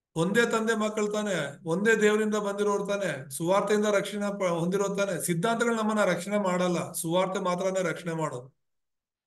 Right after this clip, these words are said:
ಹಾಗಾಗಿನೇ ಯಾವುದೇ ಸಭೆಯವರು ಇದ್ರು ಕೂಡ ಯಾರು ಸತ್ಯವನ್ನ ಸರಿಯಾಗಿ ನಂಬಿರ್ತಾರೋ ಅವ್ರನ್ನ ಮಾತ್ರನೇ ಯೇಸು ಸ್ವಾಮಿ ಎಬ್ಬಿಸ್ತಾರೆ ಕೊನೆ ದಿನದಲ್ಲಿ. ಅವ್ರು ಮಾತ್ರನೇ ಪರಲೋಕಕ್ಕೆ ಹೋಗಕ್ಕಾಗತ್ತೆ. ಯೇಸುವನ್ನ ನಂಬೋರು ಮಾತ್ರ ಪರಲೋಕಕ್ಕೆ ಹೋಗಾಗ ಆಗುತ್ತೆ ವಿನಃ,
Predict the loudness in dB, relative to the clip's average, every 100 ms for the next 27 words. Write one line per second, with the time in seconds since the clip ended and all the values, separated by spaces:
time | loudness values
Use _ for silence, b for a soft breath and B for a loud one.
0 | _ _ _ _ _ _ -2 2 4 2
1 | 2 2 0 -4 -16 _ _ -10 -2 2
2 | 4 6 4 2 0 0 0 -2 -2 -2
3 | 0 -2 -6 -14 _ -4 2 4 4 4
4 | 2 2 0 0 0 0 0 0 0 -2
5 | 0 0 0 0 2 2 0 -2 -2 0
6 | -2 -4 -6 -4 -4 -2 -4 -2 -4 -6
7 | -8 -6 -2 -2 -2 -4 -6 -14 -12 -8
8 | -8 -8 -8 -10 -14 -20 _ _ _ 0
9 | 2 4 2 2 0 0 0 0 0 -2
10 | -2 -2 -2 -4 -6 -8 -12 -18 _ _
11 | _ _ 4 6 6 2 0 0 0 0
12 | 0 2 0 0 -2 0 0 0 -2 -2
13 | -2 -2 -2 -2 -4 -4 -4 -4